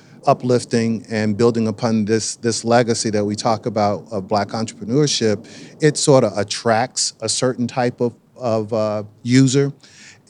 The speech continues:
But what's interesting is that you would think, you know, Durham not really having a racial majority, that,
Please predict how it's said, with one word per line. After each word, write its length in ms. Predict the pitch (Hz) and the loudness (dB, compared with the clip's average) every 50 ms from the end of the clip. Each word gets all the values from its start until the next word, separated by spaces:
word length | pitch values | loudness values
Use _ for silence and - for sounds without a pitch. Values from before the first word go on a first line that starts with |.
| _ _ _ - | _ _ _ -16
But 400 | 113 104 117 127 123 127 123 - | -4 2 4 4 4 4 4 2
what's 180 | 131 123 - - | 2 2 4 2
interesting 540 | 175 185 - - 143 - - 139 127 120 | 2 2 2 0 -2 0 2 2 2 2
is 180 | 117 117 110 101 | 2 0 0 0
that 360 | 110 113 104 104 104 101 101 | 2 2 2 2 0 -2 -2
you 160 | 117 120 135 | -2 0 2
would 200 | 127 123 113 - | 2 2 0 0
think, 300 | - 151 151 147 131 - - - | 2 2 4 4 4 2 0 -2
you 120 | 117 123 | -2 0
know, 140 | 117 117 107 | 0 0 0
Durham 320 | 107 120 113 113 113 113 | 0 2 2 2 2 2
not 220 | 110 110 110 104 101 | 2 0 0 -2 0
really 200 | 120 110 113 110 | 0 0 0 0
having 300 | 104 110 107 113 107 101 | -2 -2 -4 -2 -2 -2
a 80 | 101 | 0
racial 320 | 98 110 110 151 - 123 110 | 0 0 0 0 -2 -2 -2
majority, 640 | 104 98 92 127 127 131 127 120 120 110 107 104 101 - - - - - _ _ | -2 -2 2 4 4 4 4 4 2 0 -2 -4 -6 -10 -18 -20 -20 -20 _ _
that, 320 | - 123 117 110 107 113 | 0 2 2 4 2 0